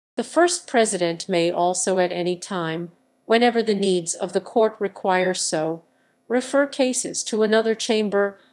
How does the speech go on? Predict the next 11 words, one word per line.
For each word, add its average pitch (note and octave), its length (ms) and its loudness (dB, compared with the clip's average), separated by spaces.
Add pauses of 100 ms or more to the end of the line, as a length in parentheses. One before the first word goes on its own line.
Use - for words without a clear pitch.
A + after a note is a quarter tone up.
(140)
than A#3+ 180 4
the B3 100 6
one F#3+ 280 2
before G3 460 0
which D#3+ 320 -4
they G3 140 2
normally F#3 580 2
ought F3 260 -4
to F#3+ 100 -8
be F3 140 -4
heard. E3 460 -8